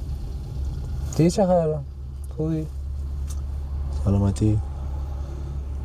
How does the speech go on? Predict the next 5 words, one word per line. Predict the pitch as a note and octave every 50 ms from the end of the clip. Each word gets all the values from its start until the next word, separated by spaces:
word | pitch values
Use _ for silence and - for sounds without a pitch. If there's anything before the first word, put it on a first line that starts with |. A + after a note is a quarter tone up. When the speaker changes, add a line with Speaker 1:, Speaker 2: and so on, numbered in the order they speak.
| - - - B2 B2+
Speaker 1:
اه، | C#3 D3+ D3+ D3 C#3 C3+ C3 B2+ B2 A#2+ A#2 A2+ A2+ G#2+ - -
یه | D3 D3 D#3+ D3+ - - - - - - - - - - - - - -
سیک | - - C#3+ C#3 -
بزنیم؟ | D#3+ D#3 D#3 D#3 D3+ D3 D3+ D3+ D3 - - - G#2
Speaker 2:
بزنیم. | G2+ F#2+ F#2 F2 -